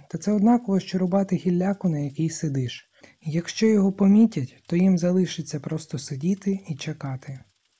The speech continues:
Мати б час подумати. Ще один далекий подвійний крик підказав йому ключ до їхнього плану.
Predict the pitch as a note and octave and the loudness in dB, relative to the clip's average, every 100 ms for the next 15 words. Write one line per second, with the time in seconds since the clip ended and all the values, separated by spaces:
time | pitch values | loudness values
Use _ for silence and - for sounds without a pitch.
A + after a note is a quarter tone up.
0 | - F3+ G3+ F3+ C3+ - D#3+ - D#3+ D3 | 0 2 2 0 -4 -6 -6 -6 -6 -2
1 | D#3 D3 C3+ - C3+ - _ _ _ _ | -2 -4 -6 -8 -12 -14 _ _ _ _
2 | _ - - F3 F3+ E3 D#3+ D#3 D#3 F#3+ | _ -12 -2 0 2 0 0 -2 -2 0
3 | G3 F#3+ D#3+ C#3+ D#3+ E3+ D#3+ C#3+ D#3+ G3 | 0 0 -2 -2 -2 0 -2 -4 -2 -2
4 | F#3+ D3+ C3+ D#3 E3 G#3 G3 F#3 D#3+ E3 | -2 -8 -6 -4 0 2 4 4 2 0
5 | F#3 F3 D3+ D3+ D3 - D3+ C#3 - C3+ | 0 0 -4 -4 -6 -4 -4 -4 -4 -4
6 | B2 B2 | -2 -6